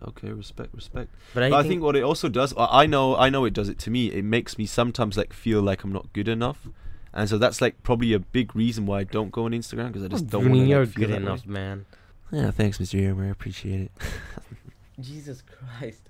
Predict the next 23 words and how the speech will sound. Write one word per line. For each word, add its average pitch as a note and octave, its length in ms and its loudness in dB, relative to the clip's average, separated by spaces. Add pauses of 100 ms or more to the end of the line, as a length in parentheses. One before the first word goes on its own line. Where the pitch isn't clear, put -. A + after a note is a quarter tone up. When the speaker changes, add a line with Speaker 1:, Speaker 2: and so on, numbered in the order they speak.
(100)
Speaker 2:
<laughs> - 140 -14
Why D3 240 4
is C#3+ 180 2
this C#3 120 -4
so - 180 -10
depressing? B2+ 680 -10 (960)
Speaker 1:
No, E3+ 160 12
but E3+ 120 10
let's E3+ 220 8
also E3+ 200 8
bring E3 200 4
up, C#3+ 80 6
okay, C#3+ 140 4
let's, C#3+ 240 2
let's C#3 160 4
stop A2+ 140 -4
being A#2+ 160 0
depressing. G#2+ 260 -4
Let's D3+ 120 2
bring D3 200 0
up - 100 -2
the G2 60 -6
benefits. A2 500 0